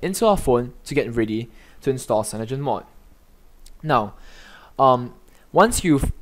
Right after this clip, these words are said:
you know, installed, um, the recovery in the previous, um, tutorial, what you need to do is turn off your phone from fast boot mode and then boot into recovery mode,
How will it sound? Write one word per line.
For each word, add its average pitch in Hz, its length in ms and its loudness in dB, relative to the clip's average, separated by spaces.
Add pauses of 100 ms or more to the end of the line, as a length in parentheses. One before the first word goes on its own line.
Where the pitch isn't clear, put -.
you 147 80 -6
know, 139 120 2
installed, 131 680 2
um, 117 220 4
the 127 80 0
recovery 131 440 2
in 120 80 -4
the 120 80 -4
previous, 180 600 -2 (200)
um, 107 480 0 (100)
tutorial, 131 540 0 (460)
what 156 80 4
you 180 80 2
need 160 40 -6
to 147 80 -4
do 143 200 0
is 120 160 -4
turn - 180 -4
off 196 120 2
your 185 60 -2
phone 160 400 -4
from 120 220 -2
fast 127 240 -2
boot 131 100 -4
mode 120 280 -4 (360)
and 139 80 -6
then 180 140 -2
boot 160 340 -2
into 131 200 -8
recovery 165 500 0
mode, 113 280 -4